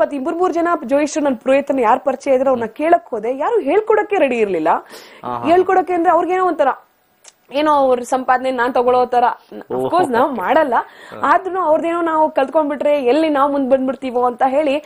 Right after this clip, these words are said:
Speaker 2: ಹ್ಮ್, ಹ್ಮ್.
Speaker 1: ಎಷ್ಟೋ ಸಲ ನಾನ್ ಡೌಟ್ಸ್ ಕೇಳಿದ್ರೆ ಏನೋ ಸ್ವಲ್ಪ ಕೋಪ ಮಾಡ್ಕೊಳ್ಳೋರು.
Speaker 2: ಹಾ, ಹಾ, ಹಾ.
Speaker 1: ನಾನ್ ಇವಾಗ ನಿಮ್ ಹತ್ರ ಏನೋ ಡೌಟ್ಸ್ ಕೇಳಿದ್ರೆ
Speaker 2: ಹಾ, ಹಾ, ಹಾ.
Speaker 1: ಅದಕ್ಕೆ at least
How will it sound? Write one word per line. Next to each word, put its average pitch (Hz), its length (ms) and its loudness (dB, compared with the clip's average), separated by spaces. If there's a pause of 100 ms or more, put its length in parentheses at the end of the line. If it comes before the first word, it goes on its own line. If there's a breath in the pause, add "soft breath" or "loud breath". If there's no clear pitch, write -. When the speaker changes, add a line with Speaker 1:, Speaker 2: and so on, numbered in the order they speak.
(100)
Speaker 2:
ಹ್ಮ್, 240 200 -14
ಹ್ಮ್. - 160 -20
Speaker 1:
ಎಷ್ಟೋ 440 320 2
ಸಲ 440 180 0
ನಾನ್ 359 140 -2
ಡೌಟ್ಸ್ 320 260 0
ಕೇಳಿದ್ರೆ 381 400 -2
ಏನೋ 370 140 2
ಸ್ವಲ್ಪ 359 160 0
ಕೋಪ 339 160 0
ಮಾಡ್ಕೊಳ್ಳೋರು. 190 440 -4 (380)
Speaker 2:
ಹಾ, 151 60 -6
ಹಾ, 160 180 -6
ಹಾ. 120 120 -8
Speaker 1:
ನಾನ್ 277 180 2
ಇವಾಗ 254 180 2
ನಿಮ್ 247 180 -2
ಹತ್ರ 254 160 0
ಏನೋ 285 120 2
ಡೌಟ್ಸ್ 254 280 0
ಕೇಳಿದ್ರೆ 185 440 -2
Speaker 2:
ಹಾ, 233 160 -4
ಹಾ, 214 140 -8
ಹಾ. 190 140 -16
Speaker 1:
ಅದಕ್ಕೆ 311 240 2
at 277 60 -8
least 320 260 0